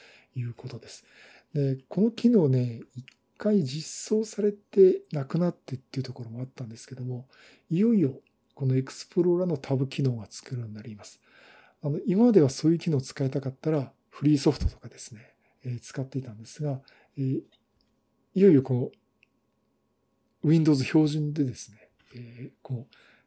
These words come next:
エクスプローラーのタブ機能が使えるようになります。それとあの、前もお話ししましたね。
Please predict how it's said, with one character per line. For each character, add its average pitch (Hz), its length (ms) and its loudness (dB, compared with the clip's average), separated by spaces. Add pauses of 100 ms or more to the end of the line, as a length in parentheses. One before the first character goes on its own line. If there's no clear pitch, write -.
(600)
エ 135 80 -8
ク - 100 -12
ス - 100 -10
プ 151 160 0
ロ 147 120 4
ー 143 80 4
ラ 147 40 0
ー - 20 0
の 170 120 -2
タ 123 160 -8
ブ 117 100 -8
機 - 140 -10
能 117 100 -8
が 143 80 -8
使 - 220 -18
え - 40 -20
る - 60 -20
よ - 60 -20
う - 20 -20
に - 40 -20
な - 60 -20
り - 80 -20
ま - 80 -20
す。 - 200 -20 (520)
そ - 160 -2
れ 214 60 -2
と 233 120 0
あ 233 40 4
の、 214 380 2
前 220 200 2
も 139 120 0
お - 40 -2
話 120 220 -6
し - 40 -8
し 139 80 -6
ま 127 80 -2
し - 60 -10
た 117 100 -14
ね。 127 200 -12